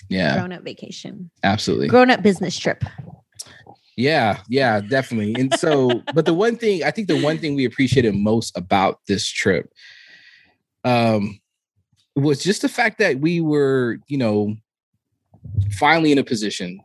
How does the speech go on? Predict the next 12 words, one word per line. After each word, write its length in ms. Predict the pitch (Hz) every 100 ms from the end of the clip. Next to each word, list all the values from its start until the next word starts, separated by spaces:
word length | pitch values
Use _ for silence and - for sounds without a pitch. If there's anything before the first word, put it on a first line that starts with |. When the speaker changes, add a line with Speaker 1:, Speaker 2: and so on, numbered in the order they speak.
| -
Speaker 1:
where 600 | 110 107 101 95 95 90 - _
it 140 | 123 95
was 160 | 113
like, 400 | 104 95 85 - _ _ _ _ _ _ _ -
it 100 | 120
wasn't, 500 | 113 123 127 127 120
um, 680 | 104 104 98 92 87 73 104 - _ _ _ -
we 120 | 135
weren't 240 | 170 -
nervous 320 | 107 123 123 110
about 180 | 92 90
anything. 480 | 85 - 64 -